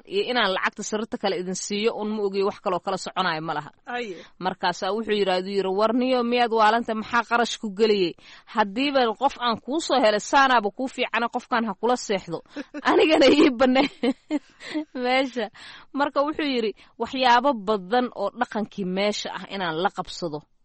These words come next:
Speaker 1: ayaa igu noqotuu," yiraahdo, "shock ama wax la yiraahdo argagax, filan waa."
Speaker 2: Laakiin Sahro, een,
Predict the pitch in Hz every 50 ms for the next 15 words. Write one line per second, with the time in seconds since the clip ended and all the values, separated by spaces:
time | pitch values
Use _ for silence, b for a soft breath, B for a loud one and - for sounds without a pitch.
0 | _ _ _ _ _ _ _ - 190 190 208 - 190 202 208 226 214 190 - 180
1 | - - - 196 190 175 160 165 165 165 160 156 - - - - 269 247 220 -
2 | - - 180 175 180 190 202 - 190 180 170 165 165 156 156 160 165 156 156 -
3 | - 190 196 190 240 208 170 175 - - - - - - 202 202 208 214 208 185
4 | 151 - - - 262 254 254 285 294 269 330 339 320 302 269 240 208 - - -
5 | - 269 233 233 226 220 208 208